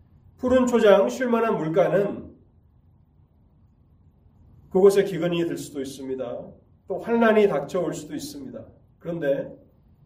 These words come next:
하나님의 함께하심으로 말미암아 그 환경이 우리가 평안히 거하는 그런 곳이 된다는 것입니다. 하나님께서 엘리야를 그리시네가에서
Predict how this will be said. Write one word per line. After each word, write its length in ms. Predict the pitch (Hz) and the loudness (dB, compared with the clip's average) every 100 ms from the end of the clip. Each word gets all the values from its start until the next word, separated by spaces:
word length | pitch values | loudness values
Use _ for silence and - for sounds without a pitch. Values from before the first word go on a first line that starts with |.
| _ _ | _ _
하나님의 680 | - 262 269 269 254 240 247 | -8 -2 2 2 0 0 2
함께하심으로 1200 | 233 - 277 277 - 262 233 214 - 208 202 208 196 | 0 -2 -2 -2 -2 0 2 0 -2 -4 0 0 0
말미암아 920 | 127 160 185 165 135 190 175 - - - _ _ _ _ | -4 -4 -2 0 0 2 0 -2 -10 -20 _ _ _ _
그 380 | - 156 156 156 | -10 -4 -2 -4
환경이 880 | 202 208 202 185 139 135 233 - - _ _ _ _ _ | -6 0 4 4 0 -6 -8 -12 -20 _ _ _ _ _
우리가 560 | 135 143 131 123 190 - | -8 -4 0 0 -2 -4
평안히 680 | 196 185 175 175 165 131 | -6 -2 -2 -2 -4 -6
거하는 720 | - 123 127 131 135 123 107 - | -6 -6 -4 -2 -2 -4 -8 -10
그런 320 | 131 131 123 | -4 -4 -4
곳이 240 | 117 180 | -10 -12
된다는 400 | 131 117 156 190 | -10 -8 -6 -6
것입니다. 400 | 139 - - - _ - - _ _ _ - - _ _ _ - - - _ _ - - - - - | -8 -12 -18 -20 _ -20 -20 _ _ _ -20 -20 _ _ _ -20 -20 -20 _ _ -20 -20 -20 -20 -2
하나님께서 460 | 196 190 185 170 165 | 4 4 2 -2 0
엘리야를 720 | 160 160 156 156 151 123 117 | 0 2 2 2 2 0 0
그리시네가에서 1300 | 156 160 160 165 151 - 135 131 135 127 110 107 - | -6 -6 -4 -4 -4 0 0 0 -2 -2 -4 -10 -16